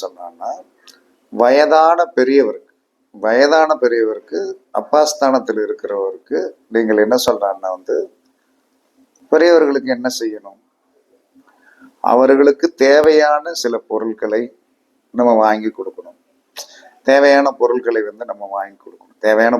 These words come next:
பொருட்களை நம்ம வாங்கி கொடுக்கணும். அப்ப தேவையான பொருட்களை வாங்கி கொடுக்கும்போது அந்த வயதான நபர்கள் வந்து என்ன செய்வாங்க? நல்ல மனோநிலையில் வந்து நம்ம அப்பா ஸ்டேஜில் இருக்கிறவங்க,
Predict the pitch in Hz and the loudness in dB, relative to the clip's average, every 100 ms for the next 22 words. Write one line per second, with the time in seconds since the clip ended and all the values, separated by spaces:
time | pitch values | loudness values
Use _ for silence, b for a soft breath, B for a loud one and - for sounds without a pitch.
0 | 110 113 107 135 - 110 104 98 98 101 | 0 -2 -2 -2 -4 -2 -4 -2 -4 -6
1 | 101 95 90 - _ _ _ _ b b | -10 -18 -20 -20 _ _ _ _ b b
2 | b 127 135 143 147 165 175 175 170 - | b -2 -2 2 4 4 4 4 0 -4
3 | 135 135 139 127 117 127 131 123 110 101 | -4 -4 -4 -4 -2 -4 -6 -12 -16 -16
4 | 92 95 107 151 131 120 110 110 131 135 | -14 -10 -6 -4 -2 -2 0 2 4 4
5 | 147 143 117 110 113 104 107 98 95 117 | 2 0 -6 -6 -8 -8 -18 -18 -10 -6
6 | 170 - - 123 151 139 117 104 92 87 | -6 -6 -4 0 2 2 2 0 -4 -16
7 | _ _ _ _ _ - 104 120 147 165 | _ _ _ _ _ -10 -2 2 4 2
8 | 131 120 127 143 131 120 117 113 107 104 | 2 0 2 2 0 -2 -4 -6 -10 -14
9 | 120 170 175 _ _ 127 123 117 110 139 | -8 -8 -8 _ _ -4 0 0 2 0
10 | 139 135 135 131 117 110 - 104 98 98 | 0 0 -2 -2 -2 -4 -6 -10 -10 -10